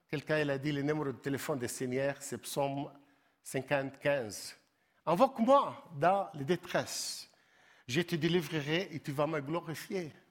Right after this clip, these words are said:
Peut-être tout le monde, il devrait connaître ces, ces noms, le numéro de téléphone du Seigneur quand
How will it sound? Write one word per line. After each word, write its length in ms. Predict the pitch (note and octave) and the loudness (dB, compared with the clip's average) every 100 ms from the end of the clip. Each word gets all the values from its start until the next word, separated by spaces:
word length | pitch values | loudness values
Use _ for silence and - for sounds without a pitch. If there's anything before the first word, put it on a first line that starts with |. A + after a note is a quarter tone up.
| _ _ _ _ _ _ _ - | _ _ _ _ _ _ _ -12
Peut-être 360 | C#3 F3+ E3 - | -4 -4 -4 -4
tout 100 | G#3 | 0
le 100 | G#3 | 2
monde, 200 | G#3+ E3+ | 0 -2
il 100 | B2+ | -2
devrait 340 | B2+ B2+ C#3 | -4 -4 -6
connaître 480 | - B2 C#3 - - | -4 -2 -2 -4 -8
ces, 360 | - B2 A2+ G2+ - - - _ _ | -2 0 0 -4 -18 -20 -20 _ _
ces 240 | - - C3+ | -16 -4 0
noms, 380 | C#3 D3 C3+ D#3+ | 2 2 0 -4
le 220 | C#3 B2+ | -4 0
numéro 260 | C#3+ D#3+ | 2 2
de 60 | C#3+ | -2
téléphone 640 | A#2+ - C#3 B2 D3 C#3+ | -4 -2 -2 -2 -2 -2
du 80 | B2+ | -2
Seigneur 460 | - C#3 C3 A#2 G2 - | -4 -2 -2 -2 -4 -8
quand 140 | B2+ | -6